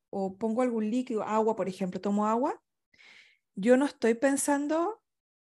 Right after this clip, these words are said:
"¿Será que mi estómago, será que va a bajar por mi tráquea y mi estómago realmente va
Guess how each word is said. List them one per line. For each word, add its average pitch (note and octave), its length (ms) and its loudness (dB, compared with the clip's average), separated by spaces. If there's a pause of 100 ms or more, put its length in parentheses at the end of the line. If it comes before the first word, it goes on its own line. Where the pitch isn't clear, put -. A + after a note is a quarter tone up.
"¿Será - 380 -4
que A#3 120 -2
mi A3 100 2
estómago, A3 880 -4
será G3+ 280 -2
que G#3+ 120 0
va G#3+ 60 4
a G#3+ 40 4
bajar G#3+ 280 0
por A3+ 120 -2
mi G#3 160 2
tráquea A3 680 0
y G3+ 100 0
mi F#3+ 120 0
estómago G#3 480 -2
realmente G#3 840 0
va G#3+ 480 0